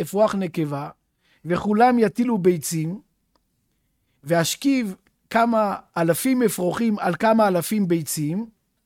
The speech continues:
ועשה חשבון בדעתו כי במשך חודש או שני חודשים יהיו לו שני מאות אלף תרנגולים. רבותיי, מאתיים אלף תרנגולים. ואז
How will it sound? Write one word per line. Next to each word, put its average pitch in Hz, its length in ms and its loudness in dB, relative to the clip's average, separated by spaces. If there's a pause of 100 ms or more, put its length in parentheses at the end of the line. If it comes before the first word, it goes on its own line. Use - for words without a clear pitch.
(1300)
ועשה 165 320 0
חשבון 190 400 4
בדעתו 202 500 2
כי 214 60 -2
במשך 190 380 0
חודש 254 480 -2
או - 160 -6
שני 220 300 -2
חודשים 214 720 -4 (880)
יהיו 180 280 0
לו 233 320 0 (160)
שני 226 400 -2
מאות 214 420 -2 (100)
אלף 262 380 2
תרנגולים. 185 840 0 (240)
רבותיי, 151 500 -10
מאתיים 202 640 -2
אלף 190 300 -4
תרנגולים. 143 480 -8 (1500)
ואז 214 580 2